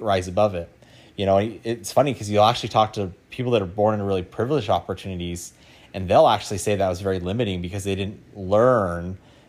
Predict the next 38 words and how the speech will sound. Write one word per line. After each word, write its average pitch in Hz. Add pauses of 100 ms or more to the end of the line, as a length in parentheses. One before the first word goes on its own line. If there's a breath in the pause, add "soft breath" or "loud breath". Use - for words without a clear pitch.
the 90
skills 110
they 95
needed 104
to 104
survive 92 (560 soft breath)
and, 95
and 92
climb 101
above, 92
and 101
they've 92
just -
settled, 90 (600 soft breath)
right? 90 (340 soft breath)
And 90
so 110
it's, 101
it's 101
really 139
interesting 110
to 92
hear 104
that, 107
see 104
that 98
perspective. 98
And 90
Gary 107
Vee 101
actually 95
talks 92
about 87
this 87
a 87
lot 92
'cause 87
he 90